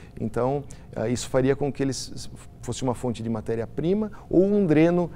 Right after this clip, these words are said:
energético. Tá? Então, sempre a gente, quando, ah, tem uma, uma nova tecnologia ou a gente pensa em adição de uma fonte ou de substituição de uma fonte,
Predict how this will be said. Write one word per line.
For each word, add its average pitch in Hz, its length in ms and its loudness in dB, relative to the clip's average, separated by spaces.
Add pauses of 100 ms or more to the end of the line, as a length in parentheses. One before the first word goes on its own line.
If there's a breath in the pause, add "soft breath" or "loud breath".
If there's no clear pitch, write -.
(160 loud breath)
energético. 131 800 0 (180)
Tá? 104 80 -8
Então, 120 180 -2
sempre 147 320 0
a 147 40 2
gente, 147 360 -2 (260 loud breath)
quando, 135 460 2 (100)
ah, 104 540 -2
tem 123 120 0
uma, 117 320 0
uma 117 160 -4
nova 117 260 -2
tecnologia 117 920 0
ou 110 140 2
a - 40 2
gente 113 180 -4
pensa 123 320 -2
em 110 100 -2 (260 loud breath)
adição 117 540 -2
de 117 80 -2
uma 110 160 -6
fonte 139 500 -2
ou 113 60 -2
de 107 100 -4
substituição 123 600 -6
de 120 60 -2
uma 113 120 -4
fonte, 151 400 -4